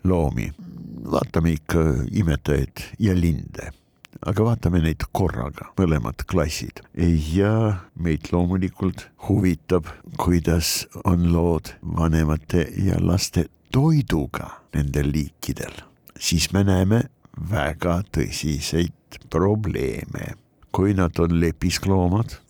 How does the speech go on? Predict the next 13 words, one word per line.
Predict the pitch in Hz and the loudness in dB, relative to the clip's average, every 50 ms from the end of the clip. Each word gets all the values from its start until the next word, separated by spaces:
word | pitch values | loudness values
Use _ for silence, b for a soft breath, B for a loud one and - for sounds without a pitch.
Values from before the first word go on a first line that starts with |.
| - | -20
siis, | - - - - - 95 92 92 87 80 78 - - - - 78 82 87 76 - - _ _ _ _ _ _ _ - | -14 -10 -8 -4 0 2 2 2 2 0 0 -2 -4 -2 0 2 2 2 2 -2 -6 _ _ _ _ _ _ _ -8
no, | 147 135 143 143 - - | -2 0 0 0 0 0
ütleme, | - 98 - - - 90 87 80 71 - - - - | -2 -4 -2 0 0 2 2 2 0 -2 -6 -16 -12
rohusööjad, | - - 95 95 95 85 76 80 82 - - 80 73 73 67 - - - - - - - _ _ _ - | -6 -2 0 2 2 2 2 0 -2 0 0 0 0 0 -2 -4 -6 -10 -12 -16 -20 -20 _ _ _ -8
ütleme, | - 160 147 - 85 76 78 | -4 -2 -2 0 0 0 0
hobused, | - - - - 78 76 - - - - - - - | 0 -2 -4 -4 -4 -6 -8 -8 -10 -12 -14 -20 -20
siis | - - - 101 85 85 | -14 -6 -2 0 0 2
ressurss | 95 90 98 87 - - 117 131 135 127 - - - - | 2 2 2 2 2 2 2 2 2 2 0 -2 -4 -2
idee | - 117 120 101 85 117 117 101 78 | 0 0 0 2 4 4 2 2 2
kohaselt | 76 - 92 87 92 98 98 - 110 117 113 - | 0 -2 -2 -2 0 -2 -2 -2 -4 -4 -4 -4
on | 113 104 101 - | -4 -6 -6 -6
küllaltki | - - 95 85 85 80 80 - - - 127 | -4 0 0 2 4 2 2 0 0 -2 -2
suur. | 127 - - 143 110 - - 101 - | 0 0 2 2 0 0 -2 -8 -12